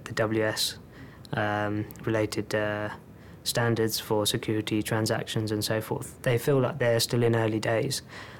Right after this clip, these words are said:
Um, so we've not explicitly used them at the moment. Um, depending on how they get developed and how, uh, vendors such as Microsoft and others, uh, support them, it's possible we might use them, uh, later. <clears throat> But at the moment, uh, uh, that area of it seems to have been,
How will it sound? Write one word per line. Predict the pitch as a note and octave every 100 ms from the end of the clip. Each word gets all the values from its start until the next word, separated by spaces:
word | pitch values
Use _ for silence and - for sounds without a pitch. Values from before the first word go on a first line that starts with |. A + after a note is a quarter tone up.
| -
Um, | B2+ A2+ A#2 A2+
so | A2+ A#2+ A#2
we've | C3+ C3
not | B2+ A2+
explicitly | A2 - A#2+ - A#2
used | A2+ A2+
them | - A2
at | C#3
the |
moment. | A2+ A#2 G#2+ G#2+ - - - - - -
Um, | A#2+ A#2 A2+
depending | G#2+ - A#2+ A#2
on | A2+ G#2+
how | - A#2
they | A2+ A2
get | A2+ F#3
developed | C#3+ A2+ A2 -
and | A#2 G#2+
how, | G#2+ A2 G#2+ - -
uh, | E3 A2+ A2 G#2+
vendors | A#2 A2 G#2+
such | - A2
as | A2
Microsoft | A2 A2 - A#2 -
and | A2+
others, | A2+ A2 G#2 -
uh, | G#2+ G#2+
support | G#2 A2+ A#2+ -
them, | A2+ A2+ - - - - -
it's | C3+
possible | C#3 E3 D#3 C3
we | B2+
might | B2 A#2
use | A#2 A2
them, | A2 G#2+ A2 - -
uh, | A#2+ A2
later. | A2+ A#2+ - A2 - -
<clears throat> | D#3 C#3 B2
But | B2 E3
at | C3 B2+
the | C3
moment, | B2 A#2+ A#2 -
uh, | A#2 A2 - - - - - -
uh, | A2
that | G#2+ B2 -
area | B2+ A2+ A2
of | A2
it | A2+ -
seems | - A2+ A2+
to | A2+
have |
been, | G#2+ G#2+ G#2+